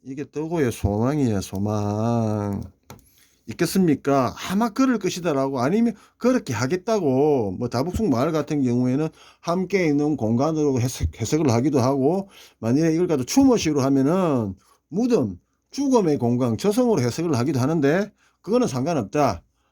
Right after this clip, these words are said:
만일에 이게 시험 나올 때는 분명히 보기를 줄 거야. 보기를 이래 이래, 음, <clears throat> 죽지랑이 이래 이런 상황에 썼을 때라고 보기를 준다. 그 보기를 보고 해석하면 되고,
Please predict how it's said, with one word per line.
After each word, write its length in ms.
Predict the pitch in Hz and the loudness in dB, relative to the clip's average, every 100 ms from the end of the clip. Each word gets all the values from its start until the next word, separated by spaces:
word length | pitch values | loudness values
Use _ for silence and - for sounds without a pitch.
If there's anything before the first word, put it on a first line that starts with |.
| - | -6
만일에 320 | 120 143 165 | -2 0 0
이게 240 | 170 185 190 | 0 -2 -2
시험 340 | - 220 190 | 2 2 2
나올 180 | 139 143 | 2 0
때는 200 | 170 151 | 0 0
분명히 380 | 127 131 165 170 | 0 0 0 -2
보기를 400 | 143 190 196 170 | 0 0 0 0
줄 180 | 123 127 | -2 -4
거야. 560 | 180 175 135 156 202 - | 0 2 2 0 -4 -6
보기를 380 | 170 175 170 160 | -6 -4 -4 -2
이래 180 | 180 185 | -2 -2
이래, 260 | 175 175 - - - - _ - | -2 -2 -4 -12 -20 -20 _ -8
음, 80 | 117 | -4
<clears throat> 1500 | 120 151 143 - - _ _ _ _ _ - - _ _ - | 0 2 2 -2 -10 _ _ _ _ _ -16 -16 _ _ -6
죽지랑이 520 | 170 147 190 175 170 | -4 2 2 4 2
이래 280 | 156 185 185 | 0 0 2
이런 300 | 185 180 170 | 2 2 0
상황에 440 | - 143 170 165 | -2 -2 0 0
썼을 480 | - 208 190 208 196 | 0 -2 0 -2 -4
때라고 760 | - 277 285 262 190 170 170 - _ _ _ _ _ _ _ | -4 0 2 2 0 -2 -6 -8 _ _ _ _ _ _ _
보기를 300 | - 185 175 | -2 2 2
준다. 460 | 131 196 196 117 - _ _ _ - | 2 2 2 0 -4 _ _ _ -8
그 160 | 147 | -6
보기를 400 | - 202 202 160 | -2 0 0 0
보고 260 | 139 226 156 | 2 2 2
해석하면 480 | 123 - 151 143 104 | -4 -8 -6 -4 -2
되고, 460 | 147 165 101 90 | -2 -2 -2 -6